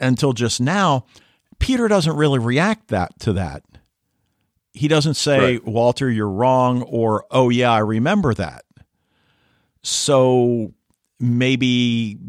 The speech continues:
Speaker 1: he doesn't react because he doesn't remember any of that. And, uh, it's because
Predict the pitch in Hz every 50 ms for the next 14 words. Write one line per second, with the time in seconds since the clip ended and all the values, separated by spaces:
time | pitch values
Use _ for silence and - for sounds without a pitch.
0 | 113 - - 123 120 117 104 101 - - 139 175 185 214 156 120 120 117 113 120
1 | 135 151 - - 147 127 156 147 135 143 135 165 214 247 240 214 151 131 123 117
2 | 113 107 104 101 104 104 104 104 104 101 98 92 98 92 90 95 113 131 - -
3 | 117 110 107 104 104 104 107 107 107 107 107 101 - _ _ _ _ - - -
4 | - - - _ _ _ _ _ _ _ - - - - - - - - - 127
5 | 113 - - - - - 120 - - 135 120 117 120 113 - -